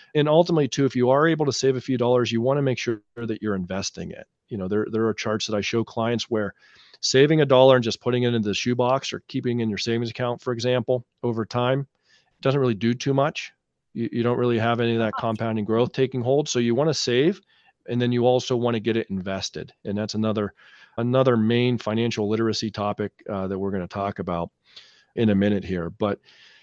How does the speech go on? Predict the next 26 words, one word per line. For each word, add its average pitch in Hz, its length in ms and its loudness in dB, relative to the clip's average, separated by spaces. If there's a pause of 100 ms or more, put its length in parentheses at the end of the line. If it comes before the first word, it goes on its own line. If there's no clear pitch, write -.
(120)
with 127 160 4
regards 156 340 8
to 151 120 2
saving, 139 400 8
the 120 100 2
two 147 400 0
other 123 200 0
points 127 340 -2
I, 113 100 0
I 107 140 -4
wanted 113 240 0
to 101 60 -2
make 101 280 0
here 113 320 -2 (760)
is 123 100 -4
it's 123 160 -4
important 196 480 2
to 151 60 8
understand 131 500 4
and 120 100 0
kinda 113 200 0
know 117 240 2
the 113 80 0
difference 110 400 -2
between 107 320 -6
qualified 110 840 -2